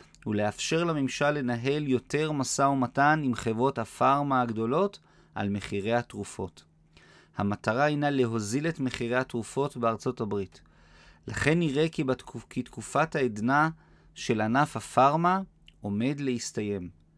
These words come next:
שנים מרובות הצרכן האמריקאי מסבסד את פעולות המחקר והפיתוח שכל העולם נהנה מהם,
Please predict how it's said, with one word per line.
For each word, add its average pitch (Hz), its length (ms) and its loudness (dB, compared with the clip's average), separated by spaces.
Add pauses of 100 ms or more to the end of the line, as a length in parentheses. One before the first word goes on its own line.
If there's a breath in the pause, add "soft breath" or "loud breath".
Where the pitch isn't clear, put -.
(440 soft breath)
שנים 139 600 0
מרובות 151 520 2
הצרכן 135 540 0
האמריקאי 135 640 2
מסבסד 127 720 0
את 143 120 -4
פעולות 123 420 0
המחקר 123 520 -2
והפיתוח 123 720 -2 (400 soft breath)
שכל 165 580 2
העולם 143 400 4
נהנה 131 320 -2
מהם, 175 360 -2